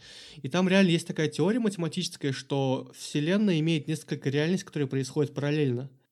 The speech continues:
Эти реальности, они как бы в таком подвешенном состоянии находятся, и они пока как бы не реализованы. И ты их вот реализуешь сам с помощью своих мыслей. То есть, например, вот, грубо говоря, возьмём человека, он может быть там бомжом, может быть успешным бизнесменом, а может быть, э,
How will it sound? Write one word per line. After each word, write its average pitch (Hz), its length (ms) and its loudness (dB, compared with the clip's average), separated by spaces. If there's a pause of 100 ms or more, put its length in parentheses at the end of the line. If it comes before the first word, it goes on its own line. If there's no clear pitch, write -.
(120)
Эти 196 260 2
реальности, 190 460 4
они 165 140 2
как 165 120 -8
бы 147 60 -8
в - 20 -10
таком 160 260 -2
подвешенном 151 420 0
состоянии 214 280 0
находятся, 160 600 0
и 147 200 -2
они 151 160 2
пока 175 280 -4
как 151 160 -8
бы 135 100 2
не 156 240 4
реализованы. 139 720 0 (260)
И 170 180 2
ты - 160 2 (140)
их - 220 2
вот 160 200 -2
реализуешь 165 720 4
сам 143 300 -2
с - 60 -12
помощью 202 320 0
своих 175 240 0
мыслей. 160 300 -2
То 143 100 -2
есть, 143 160 -4
например, 165 320 0
вот, 131 100 -4
грубо 147 240 -6
говоря, 143 180 2
возьмём 139 260 0
человека, 160 520 0 (460)
он 180 160 6
может 185 200 10
быть 170 140 2
там 147 180 2
бомжом, 147 380 4
может 175 240 4
быть 147 120 -4
успешным 170 400 -2
бизнесменом, 160 640 0
а 143 40 2
может 160 280 0
быть, 147 300 -4
э, 131 380 2